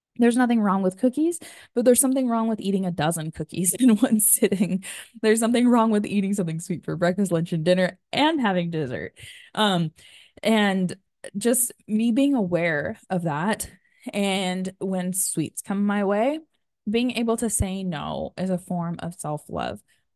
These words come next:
because I have an issue with it. There's nothing wrong with it. I wanna make that clear. There's nothing wrong with eating cake. There's nothing wrong with donuts. There's nothing wrong with specific foods in general,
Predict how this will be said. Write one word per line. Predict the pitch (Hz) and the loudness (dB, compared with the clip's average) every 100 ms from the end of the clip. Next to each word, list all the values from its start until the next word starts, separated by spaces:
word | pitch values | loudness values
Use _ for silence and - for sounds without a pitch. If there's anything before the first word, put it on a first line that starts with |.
| _ | _
because | 226 220 - 285 294 277 240 208 208 - _ _ _ _ _ _ _ | -4 -4 0 4 6 6 4 -2 -6 -10 _ _ _ _ _ _ _
I | 196 | 2
have | 208 190 | 2 2
an | 170 | -2
issue | 170 139 | -4 -6
with | 143 - | -6 -8
it. | - - _ _ _ _ - | -12 -14 _ _ _ _ -2
There's | 196 | 0
nothing | 196 180 190 | 0 -2 -2
wrong | 185 160 | -2 -2
with | 160 - | -6 -8
it. | 151 | -8
I | |
wanna | 160 160 | -6 -6
make | 160 160 | -6 -6
that | 165 - _ | -8 -10 _
clear. | 143 147 | -8 -6
There's | 156 185 | -8 -6
nothing | 170 190 180 | -6 -4 -4
wrong | 170 165 165 | -4 -4 -6
with | 151 | -8
eating | 170 165 170 | -8 -6 -8
cake. | - 160 - | -8 -10 -8
There's | 160 170 | -8 -8
nothing | 165 165 170 | -8 -8 -8
wrong | 160 | -8
with | 165 170 | -8 -8
donuts. | 160 151 - - | -8 -10 -12 -10
There's | 165 175 | -8 -6
nothing | 185 180 180 170 | -6 -4 -6 -4
wrong | 156 160 160 | -6 -6 -8
with | 156 | -10
specific | - - 170 170 170 | -10 -8 -8 -8 -12
foods | - 165 | -12 -12
in | - 160 | -10 -10
general, | 160 151 160 202 | -10 -8 -6 -6